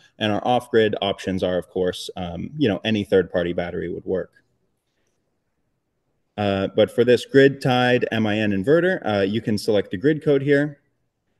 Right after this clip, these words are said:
uh, depending on where you are. You can see which E M S mode we're in, and, uh, that can actually be changed on a different screen, but currently we're on load first.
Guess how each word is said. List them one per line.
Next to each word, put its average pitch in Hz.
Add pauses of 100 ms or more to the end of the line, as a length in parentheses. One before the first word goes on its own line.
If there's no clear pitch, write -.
(200)
uh, 92
depending 101
on 92
where 92
you 90
are. 151 (2250)
You 123
can 127
see 151
which 135
E 123
M 120
S 165
mode 175
we're 160
in, 208 (380)
and, 110
uh, 98
that 120
can 127
actually 113
be 101
changed 117
on 101
a 95
different 98
screen, 165
but 104
currently 127
we're 113
on 98
load 98
first. 170